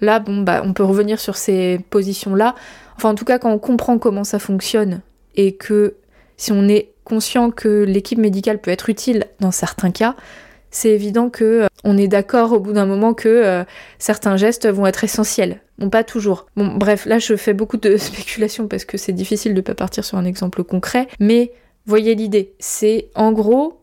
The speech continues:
tant que le processus est physiologique, voilà mes souhaits. Si ça se complique,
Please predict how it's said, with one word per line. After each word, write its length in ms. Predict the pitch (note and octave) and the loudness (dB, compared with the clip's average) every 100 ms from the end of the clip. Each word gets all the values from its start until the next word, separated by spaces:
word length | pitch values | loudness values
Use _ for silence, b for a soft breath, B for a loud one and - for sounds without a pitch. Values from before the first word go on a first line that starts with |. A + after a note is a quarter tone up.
| - | -4
tant 160 | C#4 | -2
que 60 | C#4 | 2
le 80 | A#3+ | 0
processus 560 | B3 A#3+ A3+ C4 C#4+ | 2 2 2 0 -2
est 60 | A3+ | -2
physiologique, 760 | - G3+ G#3 G#3 G3 G#3+ B3+ - | 0 0 2 2 0 -2 -4 -8
voilà 320 | F#3 G#3 B3 | -2 2 2
mes 100 | A3 | 0
souhaits. 360 | - - F#3 B3+ _ - | -2 -2 -4 -4 _ -14
Si 200 | - B3 | -4 -2
ça 160 | - B3+ | 0 -2
se 80 | - | -2
complique, 580 | A3 - B3 - - | -4 -2 -6 -6 -18